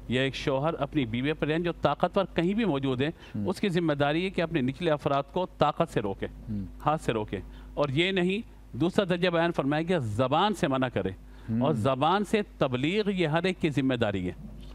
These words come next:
Speaker 1: जहाँ, जहाँ तक बात पहुँच सकती है वहाँ पर जिम्मेदारी है कि वो कम अज़ कम बुराई को अगर अपनी ताकत के ज़रिए रोक नहीं सकता तो कम अज़ कम अपनी ज़बान से उस बुराई को बुरा तो कहे।
Speaker 2: हम्म।
Speaker 1: लेकिन अगर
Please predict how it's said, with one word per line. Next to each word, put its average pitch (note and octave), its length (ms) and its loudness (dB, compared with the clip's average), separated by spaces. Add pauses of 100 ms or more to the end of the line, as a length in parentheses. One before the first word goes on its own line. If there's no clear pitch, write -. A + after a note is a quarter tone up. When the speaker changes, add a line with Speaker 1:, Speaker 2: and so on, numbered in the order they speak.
(420)
Speaker 1:
जहाँ, D3 280 2
जहाँ D#3 260 2
तक E3+ 140 0
बात C#3 280 0
पहुँच E3+ 200 2
सकती D#3+ 340 -2
है F#3 160 -2
वहाँ C3 240 0
पर D3+ 140 -2
जिम्मेदारी C3+ 520 0
है D#3 180 0 (420)
कि D#3 60 2
वो C#3+ 140 2 (100)
कम G3 180 2
अज़ G3+ 140 -4
कम G#3 180 0
बुराई D3 360 0
को F#3 140 0
अगर F3 240 2
अपनी F3+ 280 0
ताकत D3 420 0
के F3 160 0
ज़रिए D#3 300 0
रोक C#3 280 0
नहीं G3 140 2
सकता D#3+ 360 0
तो F3+ 120 -2
कम D#3 200 -2
अज़ D#3+ 120 -2
कम E3 140 2
अपनी E3+ 200 0
ज़बान C3+ 380 0
से G3 200 0 (340)
उस D#3+ 100 0
बुराई D3+ 280 2
को F#3 120 0
बुरा D#3 260 2
तो G3+ 120 2
कहे। F#3 300 4
Speaker 2:
हम्म। A2+ 640 -4
Speaker 1:
लेकिन G3 240 2
अगर A3+ 340 2